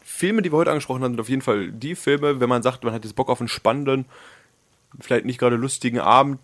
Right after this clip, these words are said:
sind das die Filme, die man auf jeden Fall sich anmachen sollte. Das ist Spannung, Nervenkitzel, ein bisschen depressive Stimmung, äh, wo man am Ende mit einem schlechten Gefühl im Magen sitzt und sagt, "Das war harter Stoff."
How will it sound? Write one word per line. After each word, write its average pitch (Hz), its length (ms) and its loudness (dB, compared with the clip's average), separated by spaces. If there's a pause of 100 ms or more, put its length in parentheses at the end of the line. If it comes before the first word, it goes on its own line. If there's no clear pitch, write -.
sind 113 160 -6
das 123 100 -4
die 123 80 -12
Filme, 117 280 -4
die 110 160 -8
man 104 140 -2
auf 107 120 -6
jeden 107 160 -6
Fall 101 220 -4
sich 104 180 -10
anmachen 92 380 -2
sollte. 104 420 0 (880)
Das 120 200 2
ist 113 360 -8
Spannung, 123 520 0
Nervenkitzel, 113 680 -2
ein 107 60 -6
bisschen 110 360 -6 (540)
depressive 113 640 -2
Stimmung, 117 640 -4 (640)
äh, 113 60 -2 (300)
wo 104 80 0
man 113 140 2
am 107 100 4
Ende 123 220 0
mit 117 180 2
einem 104 320 -2 (580)
schlechten 123 420 -4
Gefühl 117 380 -6
im 110 100 -4
Magen 107 400 0
sitzt 104 260 -10
und 95 80 -8
sagt, 95 360 -6
"Das 101 220 -8
war 98 200 -4
harter 92 560 -2
Stoff." - 440 -10